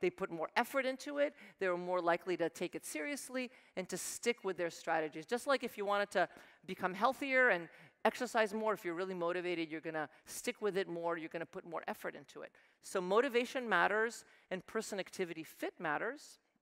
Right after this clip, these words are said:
The last study, the last strategy, I mean, the last factor I wanna tell you about is the importance of focusing on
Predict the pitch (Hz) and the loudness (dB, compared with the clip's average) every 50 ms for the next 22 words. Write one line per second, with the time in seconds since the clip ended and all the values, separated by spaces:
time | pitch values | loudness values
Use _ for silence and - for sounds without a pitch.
0 | _ _ _ _ _ _ _ _ _ _ - - - - - - - - 214 214 | _ _ _ _ _ _ _ _ _ _ -18 -18 -18 -20 -20 -4 0 2 6 8
1 | 226 254 302 - - - - 247 240 226 233 202 180 208 202 208 240 269 - - | 8 8 6 4 2 2 4 4 4 4 2 2 4 6 6 6 6 6 2 -4
2 | - - - 220 202 202 202 202 180 196 - - 196 190 190 180 180 190 208 208 | -10 -2 4 4 6 6 4 2 -2 -4 -6 -4 -4 -2 0 4 6 6 6 4
3 | - - - - 190 190 - - - 185 175 170 170 175 - - 320 370 381 330 | 2 2 4 4 4 4 4 0 -2 0 0 0 -2 -6 -4 -2 -2 -2 -2 2
4 | 320 277 202 185 175 170 - - - - - - - - - - 285 277 202 - | 6 8 10 10 10 8 6 2 -8 -20 -20 -20 -20 -12 -6 -6 -4 -4 -2 -2
5 | 214 202 196 - - - 302 311 320 311 - 220 180 - - - 240 254 - - | -2 -2 -4 -6 -6 -2 -2 -2 -2 -2 -2 -4 -4 -4 0 4 4 4 4 2
6 | 269 - - 277 262 240 202 190 185 | -4 -2 0 0 2 4 4 2 2